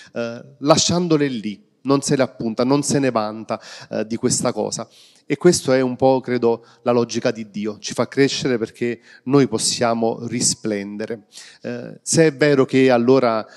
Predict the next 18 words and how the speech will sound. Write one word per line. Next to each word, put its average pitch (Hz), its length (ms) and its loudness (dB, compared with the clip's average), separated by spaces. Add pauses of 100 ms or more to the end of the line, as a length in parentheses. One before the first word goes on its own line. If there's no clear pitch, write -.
(160)
eh, - 240 -16
vado 107 220 4
verso 110 200 2
la 113 80 2
chiusura, 107 420 -4 (320)
eh, 117 100 -8
se - 140 2
è 127 40 2
vero 123 240 4
che 117 100 -2
il 117 360 -2
miracolo 117 460 2
è 117 80 2
nel 113 200 -2
riconoscerle 110 760 0
queste 101 260 -4
piccole 117 340 -4
cose, 107 420 -6